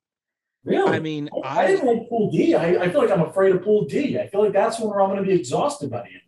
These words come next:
Speaker 2: I, I mean, I think Pool D is gonna be exhausted, but I think Pool C has the most opportunity for an upset to happen. That, that Fort Wayne team, I think, is a lot better than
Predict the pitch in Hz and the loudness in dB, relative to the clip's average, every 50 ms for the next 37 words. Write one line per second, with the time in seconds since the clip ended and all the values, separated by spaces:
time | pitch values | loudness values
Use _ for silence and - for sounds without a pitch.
0 | _ _ _ _ _ _ _ _ _ _ - 170 196 196 - 170 185 196 180 175 | _ _ _ _ _ _ _ _ _ _ -6 -6 -6 -6 -6 -8 -8 -6 -6 -6
1 | 190 240 233 247 170 135 - 170 165 165 156 131 143 147 143 139 143 135 135 127 | -8 -6 -6 -8 -8 -8 -8 -8 -6 -6 -6 -6 -8 -10 -8 -8 -10 -10 -10 -10
2 | 123 120 123 123 120 131 131 - 151 143 131 127 - 165 139 - _ - 165 165 | -12 -12 -12 -10 -10 -10 -10 -10 -10 -10 -10 -10 -10 -14 -16 -16 _ -14 -14 -12
3 | 151 - - 143 147 143 139 139 127 127 123 123 123 131 131 - 131 123 - 123 | -14 -14 -12 -10 -10 -10 -10 -12 -12 -12 -12 -10 -10 -10 -8 -8 -10 -10 -10 -14
4 | - - 139 127 127 123 123 117 113 - 123 117 113 110 110 110 - - 113 110 | -16 -14 -14 -12 -12 -12 -12 -14 -16 -16 -18 -18 -16 -16 -16 -16 -18 -20 -20 -20
5 | - 110 120 117 107 107 _ 120 - - 135 _ _ _ _ _ _ _ _ _ | -20 -20 -20 -20 -20 -20 _ -20 -20 -20 -20 _ _ _ _ _ _ _ _ _
6 | _ _ _ _ _ 139 131 143 147 180 220 233 233 - _ _ _ _ _ _ | _ _ _ _ _ -12 -8 -6 -4 -4 -4 -6 -8 -10 _ _ _ _ _ _
7 | _ _ _ _ _ _ _ _ - 139 143 175 208 214 214 _ _ _ _ _ | _ _ _ _ _ _ _ _ -14 -10 -8 -8 -8 -8 -12 _ _ _ _ _
8 | _ 175 165 170 175 156 - 135 139 139 143 143 143 143 139 139 139 139 135 135 | _ -8 -8 -8 -8 -10 -12 -12 -10 -8 -6 -6 -6 -6 -6 -6 -6 -8 -12 -14
9 | 135 _ _ _ _ _ _ _ _ _ _ _ _ _ _ _ _ _ _ - | -18 _ _ _ _ _ _ _ _ _ _ _ _ _ _ _ _ _ _ -20
10 | - - - 151 135 120 110 107 104 123 131 _ _ _ _ _ _ _ _ _ | -20 -14 -10 -10 -10 -10 -10 -14 -20 -20 _ _ _ _ _ _ _ _ _ _
11 | _ _ _ _ _ _ _ _ _ _ _ _ _ _ _ _ _ _ _ _ | _ _ _ _ _ _ _ _ _ _ _ _ _ _ _ _ _ _ _ _
12 | _ _ _ _ - 143 143 139 _ _ - 175 180 180 - 190 156 135 143 135 | _ _ _ _ -10 -10 -10 -10 _ _ -10 -10 -10 -8 -8 -8 -8 -6 -6 -8
13 | 127 127 135 143 156 160 147 135 131 151 143 135 135 147 151 160 165 165 _ _ | -6 -6 -8 -8 -8 -10 -14 -14 -10 -8 -8 -6 -6 -4 -6 -6 -8 -10 _ _
14 | _ _ _ _ _ _ _ _ _ _ _ _ _ - 139 135 147 139 139 139 | _ _ _ _ _ _ _ _ _ _ _ _ _ -12 -8 -6 -4 -4 -4 -4
15 | 135 135 135 139 139 | -4 -6 -8 -10 -12